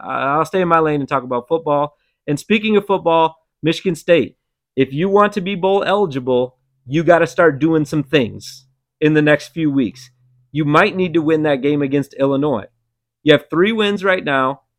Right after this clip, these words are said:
and you need to get to six. And here's your remaining schedule, which means you have to win three of these. I don't think they're going to, by the way, spoiler. They have to win at Illinois. You have a game against Rutgers. That's one.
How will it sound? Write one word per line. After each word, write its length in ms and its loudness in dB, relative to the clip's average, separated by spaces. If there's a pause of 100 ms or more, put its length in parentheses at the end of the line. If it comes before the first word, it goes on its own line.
(140)
and 160 2
you 80 -2
need 240 -2
to 100 -6
get 220 -4
to 60 -8
six. 640 -4 (380)
And 120 0
here's 300 2
your 100 0
remaining 380 0
schedule, 420 0
which 200 -2
means 180 0
you 80 2
have 120 0
to 80 -2
win 200 -2
three 300 -2
of 120 -4
these. 320 -6 (360)
I 120 4
don't 200 4
think 160 0
they're 140 0
going 300 0
to, 380 -6
by 180 0
the 100 -2
way, 220 0
spoiler. 640 -2 (520)
They 100 6
have 140 2
to 100 -4
win 360 0
at 240 0
Illinois. 580 0 (580)
You 120 4
have 120 4
a 60 -2
game 220 2
against 260 -2
Rutgers. 400 0
That's 260 -2
one. 460 -4